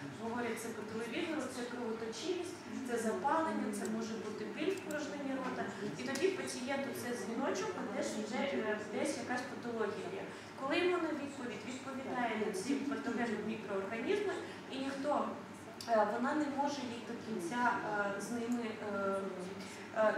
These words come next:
навіть вступити в бій, тому що ці мікроорганізми на сьогоднішній день, е, вже вміють, е, захищатись за счет бі-, біофільму або біопльонки її на сьогоднішній день називають. Вона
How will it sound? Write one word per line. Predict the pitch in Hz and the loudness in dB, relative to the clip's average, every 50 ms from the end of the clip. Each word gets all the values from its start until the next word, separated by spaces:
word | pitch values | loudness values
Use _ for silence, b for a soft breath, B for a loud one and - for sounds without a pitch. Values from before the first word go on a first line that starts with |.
| 226 247 | 6 4
навіть | 262 - 254 254 254 - | 4 4 2 0 -2 -2
вступити | - - 262 - 196 277 262 220 - 247 247 233 | -4 -4 -4 -4 -2 -2 -2 -2 -2 -2 -2 -2
в | 214 202 190 240 | -2 -2 -2 -2
бій, | 220 196 196 202 | -2 -2 -2 -2
тому | 208 202 202 247 247 - | -4 -4 -4 -4 -4 -4
що | - - - 214 | -6 -6 -6 -6
ці | 277 294 311 | -2 0 0
мікроорганізми | - - 330 320 320 311 302 277 262 269 269 277 - 269 262 240 233 | 0 0 0 0 0 0 0 0 0 0 -2 -2 -2 -2 0 0 0
на | 240 - | 0 -2
сьогоднішній | - 240 - 262 269 247 247 247 - - 233 226 - - | -2 -2 -2 -2 -2 0 0 -2 -2 -2 -2 -2 -2 -2
день, | 233 247 294 311 311 | -2 0 0 0 0
е, | B B B B B B B 240 233 220 214 - | B B B B B B B 8 8 10 8 8
вже | - 220 233 285 302 - - | 6 4 6 6 6 6 6
вміють, | 240 240 240 240 247 294 - - - - | 4 4 4 4 4 2 0 0 0 0
е, | 240 233 - 185 - | 0 2 2 2 0
захищатись | 254 254 - 285 277 233 214 - - 277 277 269 277 311 302 - - - 220 233 | 0 -2 0 -2 -2 -2 0 2 2 2 2 0 -2 -2 -4 -4 -4 -6 -4 -2
за | 247 - - | -2 -2 -2
счет | - 285 285 277 277 - 240 | -2 -2 -2 -2 -4 -2 -2
бі-, | 247 247 247 247 247 - 247 | -2 -2 -2 -2 -4 -4 -2
біофільму | 262 262 254 233 - - 262 269 285 285 285 285 285 277 - - | 0 0 0 -2 -2 -4 -4 -4 -4 0 4 4 4 4 4 0
або | 202 202 240 247 254 226 | -2 0 -2 -2 -2 0
біопльонки | 226 240 240 240 220 233 233 226 226 - 220 202 202 | 0 0 0 -2 0 0 0 0 0 -2 -4 -4 -4
її | 202 196 196 | -2 -2 -2
на | 196 196 | -2 -4
сьогоднішній | 202 202 202 202 202 196 190 202 196 196 214 | -4 -4 -4 -2 -4 -4 -4 -4 -4 -4 -4
день | 214 220 226 208 | -2 -2 -2 -2
називають. | 196 202 208 - - - - - B B B B B | -2 -4 -4 -4 -4 -4 -4 -6 B B B B B
Вона | 240 247 294 | 0 2 4